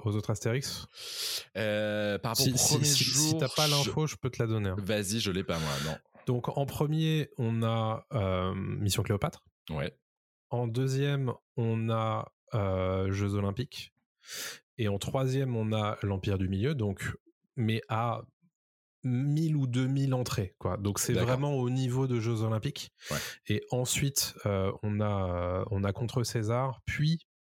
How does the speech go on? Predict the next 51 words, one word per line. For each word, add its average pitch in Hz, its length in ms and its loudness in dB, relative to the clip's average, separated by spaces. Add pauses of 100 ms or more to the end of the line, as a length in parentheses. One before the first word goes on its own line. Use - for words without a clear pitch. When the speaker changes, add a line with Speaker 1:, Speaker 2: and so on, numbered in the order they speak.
(240)
Speaker 1:
euh, 95 640 0 (880)
au 107 280 -2
service 104 300 0
de 98 60 -4
Sa - 100 -4
Majesté, 101 400 0
je - 60 -2
Speaker 2:
Au 101 80 -2
Speaker 1:
crois, 107 80 2
Speaker 2:
service, 113 300 0
Speaker 1:
c'est 80 60 -6
Speaker 2:
ouais, 92 140 0
au 92 60 0
service 98 240 -2
de 92 40 -2
Sa - 140 0
Majesté. 80 260 -2
Speaker 1:
euh, 104 360 0 (180)
de, 107 220 -2
qui 110 280 -2
a 107 80 0
fait 139 240 0
très, 135 260 -2
très 110 420 -2 (120)
peu, 117 340 0
euh, 95 600 -4
d'audience 110 640 -2 (100)
par 95 140 -2
rapport 98 280 -2
aux 95 120 0
autres, - 340 -4 (120)
euh, 98 120 2
Speaker 2:
Ouais. 92 60 0
Speaker 1:
qui 92 120 -4
a - 20 2
été 101 260 0
un 90 180 0
vrai 101 260 0
gouffre 107 420 -2
financier 98 420 -2
d'ailleurs, 131 220 0
parce - 160 -6
qu'il 101 240 -2
a 95 40 2
même 104 180 -2
pas 120 140 0
fait, 127 240 -2
euh, 92 340 0
quatre 104 220 -4
millions 104 220 0
d'entrées. 98 240 -4